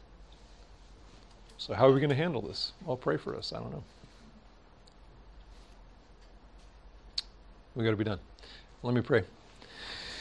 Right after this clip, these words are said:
Lord, I thank you for our time together, and we do pray for real wisdom,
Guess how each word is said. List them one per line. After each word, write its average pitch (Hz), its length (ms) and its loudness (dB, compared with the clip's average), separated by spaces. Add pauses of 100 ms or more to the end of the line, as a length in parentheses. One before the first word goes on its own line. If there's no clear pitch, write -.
(480)
Lord, 160 240 12
I 151 140 12 (200)
thank 180 240 10
you 170 100 12
for 170 160 10
our 151 100 12
time 160 240 10
together, 143 420 12 (260)
and 135 340 2 (460)
we 135 140 10
do 135 140 12
pray 135 260 10
for 131 180 0
real 123 260 10
wisdom, 110 460 6